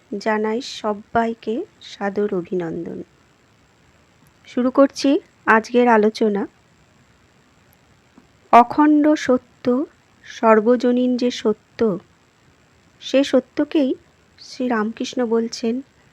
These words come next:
কালী, কৃষ্ণ বা ব্রহ্ম। মূর্তি পুজো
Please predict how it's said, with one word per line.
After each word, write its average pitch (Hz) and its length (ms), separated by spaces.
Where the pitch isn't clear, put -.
কালী, 240 520
কৃষ্ণ 247 580
বা 202 360
ব্রহ্ম। 185 580
মূর্তি 254 400
পুজো 262 440